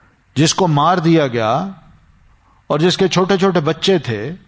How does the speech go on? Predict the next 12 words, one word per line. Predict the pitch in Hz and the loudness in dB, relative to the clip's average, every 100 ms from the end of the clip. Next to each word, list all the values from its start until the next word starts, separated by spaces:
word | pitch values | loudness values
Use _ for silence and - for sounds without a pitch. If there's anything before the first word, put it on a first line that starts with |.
| _ | _
جس | 131 156 | -4 -4
کی | - 156 | -2 -2
بیوی | 127 151 185 170 | 0 2 2 0
بیوہ | 120 143 175 | -2 0 2
ہو | 208 160 120 | 2 2 -2
گئی، | 113 139 180 - - _ _ - - - | -6 -8 -12 -18 -20 _ _ -20 -20 -6
اور | 160 170 | -2 0
جو | 196 | 0
خاندان | 139 165 147 165 202 | 0 0 2 2 2
کا | 196 | 0
سہارا | 175 143 143 202 | 0 0 2 0
تھا، | 208 123 107 180 | 0 -2 -2 -4